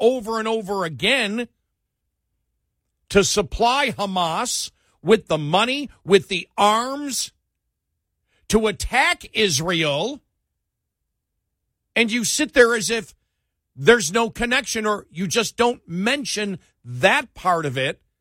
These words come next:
that M S N B C also supported over those years. I just don't get it. It's the worst day, you say,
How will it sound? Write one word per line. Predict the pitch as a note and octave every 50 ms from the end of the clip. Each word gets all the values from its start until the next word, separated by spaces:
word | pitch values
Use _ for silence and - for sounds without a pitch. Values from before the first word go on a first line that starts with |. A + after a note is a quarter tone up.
| _ _ _ _ _ _
that | - G3 G#3+ - - -
M | A#3+ B3+ C4+
S | A#3+ F#3+ - A#3+
N | A#3 A#3
B | F#3+ A3+ G3
C | - - B3 A#3+ - _ -
also | - D#4 D#4 C4+ - - A3+ F#3
supported | - - F3 D#3+ - - F3+ F#3+ E3+ D3+ C3+ A#2 - - _ _ _ -
over | - E3+ D#3 C3+ C3 C#3+
those | C3 C3 B2+ B2 A#2+ F#2+ A2+
years. | B2+ A#2+ G2 D#2+ D#2 - - - - _ _ _ _ _ _ _ _ _ _ _ _ _ _ _ _ _ _ _ _ _ _ _ _
I | - B2+ C#3+
just | - F#3+ A3+ A3+ - -
don't | A3 A3 A#3+ B3 F#3 C#3
get | - G3+ A#3 C4+
it. | B3+ F3+ - _ _ _ _ _ _ _ _ _ _ _ _ _ _ _ -
It's | F#3 E3+ - -
the | - F#3+
worst | E3+ D#3 F#3+ A#3 D4 C4 - - -
day, | A#3+ C4 B3 A#3
you | A3 G3 F#3 F3
say, | - - G3+ G3 F#3 F3+ E3